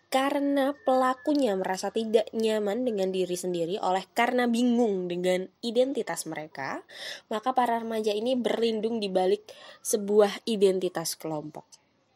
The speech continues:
Adapun faktor eksternal berasal dari lingkungan keluarga dan sekitar. Kenakalan remaja biasanya datang dari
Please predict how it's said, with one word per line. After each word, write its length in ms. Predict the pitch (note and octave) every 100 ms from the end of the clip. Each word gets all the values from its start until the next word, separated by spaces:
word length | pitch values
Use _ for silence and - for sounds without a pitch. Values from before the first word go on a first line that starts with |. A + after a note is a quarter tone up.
| _ _ _ _ - _
Adapun 480 | G3+ G#3+ A#3 C#4+
faktor 400 | C#4 C4 - B3+ -
eksternal 800 | A#3 - B3+ A#3 G#3 F3+ G3 D#4+ - - - - -
berasal 480 | G#3 G#3 - A3 A#3
dari 560 | G3+ F3+ F#3+ F#3+ F#3+ -
lingkungan 480 | B3 B3+ B3 A3+ A3
keluarga 560 | G3+ F#3+ F3+ F3+ G3 G3+
dan 240 | E3+ E3
sekitar. 640 | - - F3 E3 C#3+ C3+ _ -
Kenakalan 420 | G3+ G#3 A#3 B3
remaja 480 | C4 C4 B3+ C4+ D4
biasanya 560 | A#3 G3+ G3 G3+ A3+
datang 480 | A3 A#3 - G3+ D#3
dari 320 | D#3 D#3+ D#3+